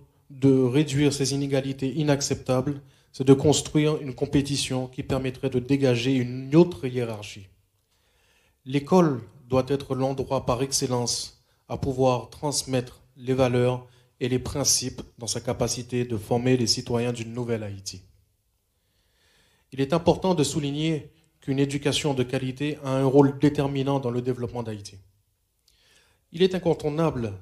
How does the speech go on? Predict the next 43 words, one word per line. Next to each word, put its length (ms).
de 80
penser 320
au 100
développement 440
d'un 140
pays 460
sans 220
la 100
mise 180
en 80
place 280
d'un 100
système 380
éca-, 280
éducatif 580
de 100
qualité 520
généralisé 960
et 100
non 460
d'une 180
éducation 680
à 80
double 360
vitesse, 500
comme 220
c'est 160
le 140
cas 200
actuellement 500
en 100
Haïti. 440
Une 100
éducation 480
pour 160
les 100
gens 220
aisés, 420
une 100
éducation 420
pour 140
les 100
pauvres. 380